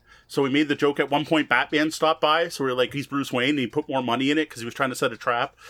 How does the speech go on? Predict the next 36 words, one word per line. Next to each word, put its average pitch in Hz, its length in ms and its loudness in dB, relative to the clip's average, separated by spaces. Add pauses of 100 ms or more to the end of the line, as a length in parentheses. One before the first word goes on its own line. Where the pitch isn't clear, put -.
(140)
Like, 131 120 0
that 156 220 2
was 147 120 2
a, 135 240 2
an 139 100 -2
emergent 156 460 -2
story 160 400 2
that 113 140 -2
we 151 100 -6
told 110 340 -2
while 117 180 0
playing 127 340 -4
Talisman 123 520 -4
Batman. 107 460 -10 (420)
It's - 160 2
fun. 160 240 0 (120)
It's, 165 200 0
it's 202 240 0
way 175 360 2
better 156 320 0
than 143 100 -4
the 139 80 -4
original, 113 380 -8
like, 139 160 -4
to 143 60 -6
be 135 120 -2
honest. 117 420 -4 (480)
What 151 160 2
I 190 180 4
am, 240 320 -2
didn't, 170 340 0
again, 147 280 2
didn't 135 220 -4
talk 156 300 -2
about 131 300 -4
here 113 440 -2